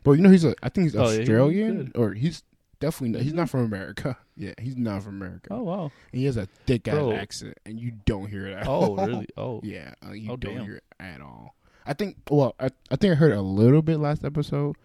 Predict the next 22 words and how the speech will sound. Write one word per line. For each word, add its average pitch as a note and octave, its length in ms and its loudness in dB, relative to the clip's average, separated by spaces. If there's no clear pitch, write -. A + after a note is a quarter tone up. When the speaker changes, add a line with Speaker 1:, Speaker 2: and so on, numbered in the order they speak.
Speaker 1:
He C3 100 -2
said C3 200 0
something, C3 480 -6
and G#2+ 120 -6
I A2 60 -6
was G2 140 -10
like, - 120 -14
"Oh, G#2 140 -6
I G#2+ 100 -10
heard G#2+ 180 -2
a G1+ 160 -12
little G2 340 -4
bit." - 300 -16
But - 240 -14
other C3 180 -4
than A2 180 -8
that, A#2 240 -12
like, - 220 -20
you A2+ 80 -8
cannot G2+ 600 -4
<laughs> - 260 -8
tell. G3+ 260 -8